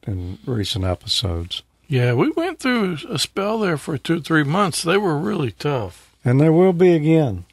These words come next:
Speaker 2: Oh, I'm sure.
Speaker 1: Yeah. It's probably easier. Well, I don't know. We'll,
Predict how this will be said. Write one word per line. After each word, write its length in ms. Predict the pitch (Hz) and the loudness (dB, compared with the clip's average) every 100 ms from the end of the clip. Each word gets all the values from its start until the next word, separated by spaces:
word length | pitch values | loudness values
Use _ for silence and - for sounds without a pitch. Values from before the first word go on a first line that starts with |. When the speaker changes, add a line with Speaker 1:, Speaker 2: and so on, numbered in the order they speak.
| _ _ - | _ _ -10
Speaker 2:
Oh, 120 | 120 127 | -4 -4
I'm 180 | 135 | -4
sure. 440 | 160 113 107 107 107 _ _ _ _ _ _ _ _ _ _ _ _ - | -4 0 0 0 -6 _ _ _ _ _ _ _ _ _ _ _ _ -2
Speaker 1:
Yeah. 100 | 151 | 0
It's 360 | 156 214 208 - | 0 0 -2 -4
probably 460 | - 151 143 113 107 | 0 2 4 2 2
easier. 340 | 104 101 90 - _ _ _ _ _ - | 2 0 -2 -4 _ _ _ _ _ -6
Well, 340 | 113 110 107 - _ _ _ _ _ _ _ _ _ - - - | -2 -2 -4 -6 _ _ _ _ _ _ _ _ _ -20 -20 -8
I 80 | 98 | -4
don't 200 | 92 - | -4 -4
know. 260 | 87 85 - _ _ _ - _ _ _ | -6 -6 -10 _ _ _ -20 _ _ _
We'll, 260 | 113 120 | 2 2